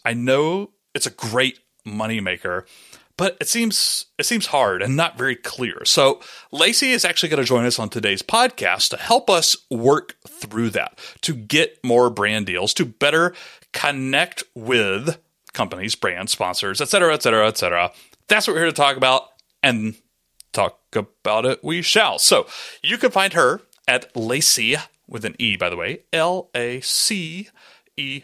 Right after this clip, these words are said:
Y, Lacey Langford, L A N G F O R D, I believe, Lacey Langford dot com, or you can find The Military Man Show, uh, wherever you find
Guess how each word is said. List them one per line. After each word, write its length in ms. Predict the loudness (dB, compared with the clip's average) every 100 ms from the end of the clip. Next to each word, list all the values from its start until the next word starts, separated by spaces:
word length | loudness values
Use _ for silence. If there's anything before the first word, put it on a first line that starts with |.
| _
Y, 440 | -8 -2 -2 -2 0
Lacey 420 | 0 0 0 -4 -4
Langford, 640 | -2 -2 -2 -2 -2 -6 _ _ _ _ -6
L 180 | -4 -4
A 140 | -10
N 180 | -12 -18
G 240 | -18 -16 -12
F 180 | -10 -8
O 160 | -8
R 160 | -8 -10
D, 200 | -10 -12
I 40 | -12
believe, 420 | -8 -4 -4 -6 -12 -20 -6
Lacey 200 | 0 0
Langford 260 | 0 -2 0
dot 120 | 0
com, 200 | 0 -2 _ _ _ _ _ _ -10 -2
or 80 | -2
you 60 |
can 100 | 0
find 200 | -2 -2
The 80 | -2
Military 280 | -4 -6 -8
Man 120 | -6
Show, 220 | -6 -8
uh, 240 | -10 -12 -10
wherever 220 | -10 -8
you 140 | -10
find 560 | -6 -4 0 0 -2